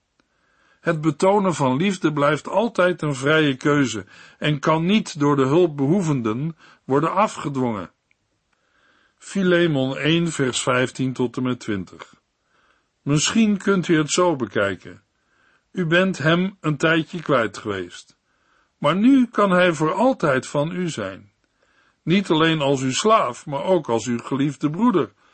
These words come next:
die een speciaal plekje in mijn hart heeft. Is dat niet veel beter? Hij zal nu veel meer voor u betekenen, omdat hij niet alleen uw slaaf, maar ook uw broeder in Christus is.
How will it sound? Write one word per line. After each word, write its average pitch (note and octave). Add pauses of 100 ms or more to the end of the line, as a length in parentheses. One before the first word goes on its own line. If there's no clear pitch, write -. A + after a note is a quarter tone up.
(320)
die D#3
een C#3
speciaal F#3
plekje F3+
in D3
mijn G#2+
hart A#2
heeft. F2+ (600)
Is D#3+
dat C3+
niet C#3
veel D#3
beter? E3 (1080)
Hij C#3
zal D#3+
nu D#3
veel A3
meer F#3
voor D3+
u D3
betekenen, A#2+ (540)
omdat F3
hij F#3
niet F#3
alleen F3
uw D#3+
slaaf, G#3+
maar D#3
ook D#3
uw C3+
broeder D3
in A#2+
Christus B2
is. -